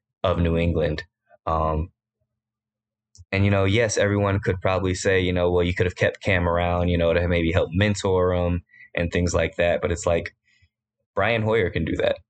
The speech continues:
And I'd probably say Brian Hoyer, being the fact that he's been a backup quarterback for the majority of his career,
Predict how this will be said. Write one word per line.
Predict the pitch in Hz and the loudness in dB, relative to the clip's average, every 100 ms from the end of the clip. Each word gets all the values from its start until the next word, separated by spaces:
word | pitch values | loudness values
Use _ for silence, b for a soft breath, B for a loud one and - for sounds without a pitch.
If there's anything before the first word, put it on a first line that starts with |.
| _ _ _ _ | _ _ _ _
And | 85 85 | -4 0
I'd | 85 85 | -2 -2
probably | - 90 90 | -2 0 0
say | 90 87 | -2 -2
Brian | 82 87 87 | 0 0 0
Hoyer, | 85 92 90 85 | 0 0 0 0
being | 85 82 | 0 -2
the | |
fact | 92 85 85 | 0 -2 -2
that | 87 | -2
he's | 87 | -2
been | - 85 | 0 0
a | |
backup | 82 82 82 - | 0 0 -2 -4
quarterback | - 87 87 82 - - _ _ _ _ _ _ _ _ _ - | -2 0 2 0 -2 -12 _ _ _ _ _ _ _ _ _ -6
for | 110 | 0
the | 98 | 4
majority | 92 85 90 87 | 4 4 2 2
of | 87 | 2
his | 90 - | -2 -2
career, | - 80 104 90 80 | -4 0 0 0 -2